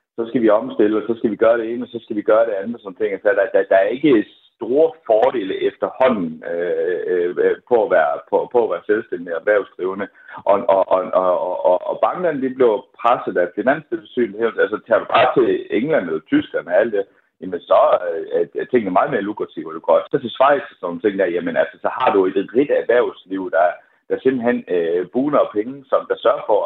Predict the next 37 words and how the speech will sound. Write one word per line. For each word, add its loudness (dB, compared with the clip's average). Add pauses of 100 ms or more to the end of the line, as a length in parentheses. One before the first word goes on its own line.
at -12
deres -8
velfærdssamfund -4
kører. 2 (460)
Men 0
i, -2 (220)
i, - (280)
i -2
Danmark, 2
der 2
gør 4
man -4
det 2
andet. -2
Det -2
gør 4
man -4
det -2
der -2
kontra, 0 (140)
øh, -4
det, 0
som -10
man -2
selv 0
siger -2
her, 2
ikke? -6
Og, -4
øh, 0
kontrakt, 0
altså, -2
du, 0 (400)
du, -2 (200)
du, 4 (180)
du, 4
du 0